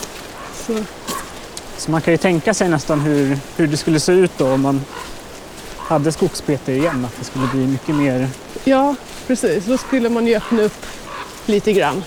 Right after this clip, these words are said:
Speaker 2: Ja.
Speaker 1: Ta bort en del av de här små granarna.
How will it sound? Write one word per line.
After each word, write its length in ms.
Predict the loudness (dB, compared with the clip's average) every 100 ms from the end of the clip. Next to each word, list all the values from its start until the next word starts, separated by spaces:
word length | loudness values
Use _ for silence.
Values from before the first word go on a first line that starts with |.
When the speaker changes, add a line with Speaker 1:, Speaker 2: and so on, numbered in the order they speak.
| -10 -12 -4
Speaker 2:
Ja. 220 | -2 0 0
Speaker 1:
Ta 60 | 2
bort 240 | 2 2
en 80 | 4
del 200 | 4 4
av 100 | 4
de 120 | 2
här 160 | 0 -2
små 340 | 0 2 2
granarna. 460 | 2 0 0 -2